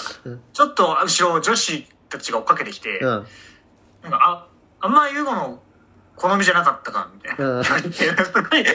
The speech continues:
Speaker 2: すごい気使われてて、
Speaker 1: うんうんうん。
Speaker 2: その、高校時代のイメージだから、怖い
Speaker 1: あ、そうかそうかそうかそうか。
Speaker 2: のかな、わかんないけど、
Speaker 1: うんうん。
Speaker 2: すごい怖がられてんじゃんと思っ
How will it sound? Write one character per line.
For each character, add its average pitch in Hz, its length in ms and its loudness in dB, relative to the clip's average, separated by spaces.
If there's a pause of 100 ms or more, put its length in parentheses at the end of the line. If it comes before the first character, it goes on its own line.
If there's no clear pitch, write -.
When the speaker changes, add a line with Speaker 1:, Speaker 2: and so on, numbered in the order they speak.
(360)
Speaker 2:
す 240 80 6
ご 330 140 4
い - 140 -4
気 226 140 0
使 196 160 2
わ 208 80 8
れ 196 80 0
て 185 100 -8
て、 - 180 -4
Speaker 1:
う 165 80 -4
ん 131 60 0
う 131 40 4
ん 123 200 0
う - 20 -2
ん。 - 60 -4
Speaker 2:
そ - 140 -4
の、 - 300 -6 (580)
高 269 140 0
校 285 160 4
時 262 100 0
代 214 100 4
の 180 120 -2
イ 180 40 -4
メ 196 80 2
ー - 20 -4
ジ 165 100 -4
だ 156 80 2
か 131 60 0
ら、 135 240 2 (140)
怖 277 300 2
い 160 320 -4
Speaker 1:
あ、 151 40 0
そ 156 120 2
う - 20 0
か 143 80 0
そ 143 60 0
う 131 40 0
か 131 60 0
そ 135 80 0
う - 40 -2
か 131 60 0
そ 123 60 -4
う - 0 -
か。 123 60 2
Speaker 2:
の 117 60 6
か 196 60 6
な、 - 0 -
わ 180 100 -4
か 190 100 4
ん 190 40 -6
な 170 80 -2
い 151 40 -2
け 156 60 -2
ど、 156 120 0
Speaker 1:
う 127 60 -6
ん 117 220 -6
う - 40 -10
ん。 110 40 -10
Speaker 2:
す 117 140 -6
ご 269 420 2
い 277 120 -4
怖 240 240 0
が 220 100 4
ら 220 120 2
れ 202 80 0
て 190 140 -4
ん 190 80 -8
じ 170 80 0
ゃ - 80 2
ん - 40 -12
と - 80 -16
思 - 80 -20
っ - 20 -20